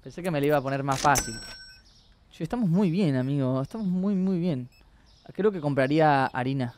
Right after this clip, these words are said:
Harina y a-, harina y arroz voy a comprar. A ver. Eh, harina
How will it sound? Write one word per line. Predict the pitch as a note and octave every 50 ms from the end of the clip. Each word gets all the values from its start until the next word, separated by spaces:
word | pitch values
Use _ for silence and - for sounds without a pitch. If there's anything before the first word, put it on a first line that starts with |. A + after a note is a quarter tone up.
| - _ _ _ _ _ _ _ -
Harina | B2+ C#3 D#3 D#3+ D3 C3
y | B2+
a-, | B2 - -
harina | - B2+ C3+ D3+ F3 E3
y | C#3+ C3
arroz | B2 A#2+ C3 A#2+ - - - -
voy | A#2+ A#2+
a | A2+
comprar. | A#2 A2+ A2+ A#2+ A2+ B2 - _ _ _ - - - _ _ _ - _ _ _ _ _ _ _ _ - - - -
A | - B2
ver. | A#2+ B2 C3 E3 - _ _ _ _ _ _ _ _ _ _ _ _ - - _ _ _ _ _ _ _ _ _
Eh, | - B2 A#2+ A#2 A#2 A#2
harina | A#2 A2 B2 C#3+ E3 F#3 G3 G3+